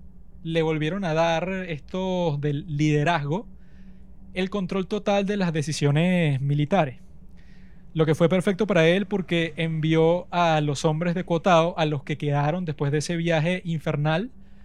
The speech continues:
los envió directamente a sus muertes. Los envió a atacar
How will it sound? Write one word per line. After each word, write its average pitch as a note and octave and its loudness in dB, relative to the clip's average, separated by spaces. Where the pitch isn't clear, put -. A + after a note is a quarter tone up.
los E3+ 0
envió F#3 -2
directamente F#3+ -2
a E3 0
sus D#3 -4
muertes. - -4
Los F3+ 2
envió F#3 2
a B3+ 0
atacar G3 0